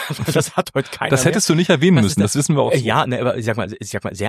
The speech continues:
Speaker 2: Ja.
Speaker 1: einmalig heißt, weil es wirklich ist, ist ein sehr,
Speaker 2: Mhm.
Speaker 1: hat Seltenheitswert. Gibt es so nicht, hat einen sehr, sehr eigenen Stil einfach,
Speaker 2: Ja.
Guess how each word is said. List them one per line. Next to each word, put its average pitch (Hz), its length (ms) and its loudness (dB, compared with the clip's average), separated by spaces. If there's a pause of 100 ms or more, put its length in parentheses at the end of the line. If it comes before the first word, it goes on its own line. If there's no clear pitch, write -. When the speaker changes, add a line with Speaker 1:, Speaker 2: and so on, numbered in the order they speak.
Speaker 2:
Ja. 87 60 -2
Speaker 1:
einmalig 107 520 -6
heißt, - 200 -8
weil 101 120 -8
es - 160 -16
wirklich 107 220 -12
ist, 147 120 -10
ist - 160 -10
ein 160 60 -4
sehr, 101 140 -2
Speaker 2:
Mhm. 110 80 -4
Speaker 1:
hat - 120 -10
Seltenheitswert. - 760 -8 (300)
Gibt 175 200 0
es - 140 0
so 104 140 -2
nicht, 147 200 -2
hat - 100 -2
einen 151 80 0
sehr, 143 120 0
sehr 147 100 -2
eigenen 120 260 -2
Stil 196 300 -4
einfach, 151 540 -4 (160)
Speaker 2:
Ja. 87 120 2